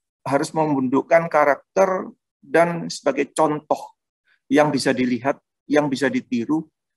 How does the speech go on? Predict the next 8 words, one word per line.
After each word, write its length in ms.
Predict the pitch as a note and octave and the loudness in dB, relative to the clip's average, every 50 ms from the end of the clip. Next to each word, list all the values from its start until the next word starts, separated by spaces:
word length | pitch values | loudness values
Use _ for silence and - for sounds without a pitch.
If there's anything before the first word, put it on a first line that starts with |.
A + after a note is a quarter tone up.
| _ _ - | _ _ 0
yang 160 | C3+ D#3+ D#3+ | 0 0 2
bisa 320 | - C3+ A#2+ - D#3+ E3 | 2 0 0 2 2 2
di, 320 | F3 E3+ F#3 G#3 A#3+ A#3 - _ _ _ _ _ _ _ _ _ | 2 2 0 0 0 -4 -8 _ _ _ _ _ _ _ _ _
em, 720 | - B2 B2 B2 B2+ B2+ B2+ B2+ B2 B2 A#2+ A#2 A#2+ A#2+ - - _ _ _ _ _ _ - | -2 0 0 0 0 -2 -2 -2 -2 -4 -4 -6 -8 -10 -14 -18 _ _ _ _ _ _ -4
apresiasi. 880 | C#3+ - - D3 C#3 - D#3 D3 D3 D3 - - A#2+ - - - - _ _ _ _ _ _ _ _ _ | -2 0 0 0 2 4 4 4 4 4 2 -2 -6 -8 -8 -10 -12 _ _ _ _ _ _ _ _ _
Jadi 240 | C3 B2+ C3+ C3+ | -2 0 0 0
lead 240 | B2+ C3+ G3 G3+ - | 2 0 0 -2 -2
by 160 | _ - B2 | _ -2 -2